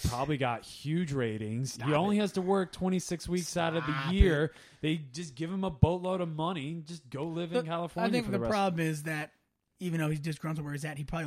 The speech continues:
Speaker 2: loves playing football, and he can still do it at a very high level. Why would
Speaker 1: That's
Speaker 2: you stop?
Speaker 1: true. I'd like to see him go to Vegas. Why not?
Speaker 2: Uh, no, uh, oh. I think the forty-niners should have traded for him, traded that third pick for him.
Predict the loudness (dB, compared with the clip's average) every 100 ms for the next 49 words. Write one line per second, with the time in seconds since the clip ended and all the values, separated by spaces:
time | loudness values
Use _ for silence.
0 | -4 -6 -6 -4 -4 -2 -4 -4 -10 -10
1 | _ _ -6 -4 -2 -6 -6 -6 -4 -4
2 | -2 -4 -4 -6 -6 -6 -8 -12 -4 -4
3 | -4 -6 -6 -6 -6 -12 _ _ _ _
4 | _ _ _ _ _ _ _ -16 -14 -16
5 | -18 -20 -18 -18 -20 -18 -16 -14 -16 -18
6 | -20 _ _ -12 -10 -10 -12 -14 _ _
7 | _ -12 -12 -12 _ _ _ -12 -12 -12
8 | -14 -14 _ -12 -10 -10 -14 -20 _ _
9 | -4 -2 -2 -4 -8 -4 -4 -2 -2 -4
10 | -4 -6 -8 -10 -2 -2 -2 -4 -4 -2
11 | -6 -12 -20 _ _ -6 -4 -4 -6 -6
12 | 6 6 6 0 -6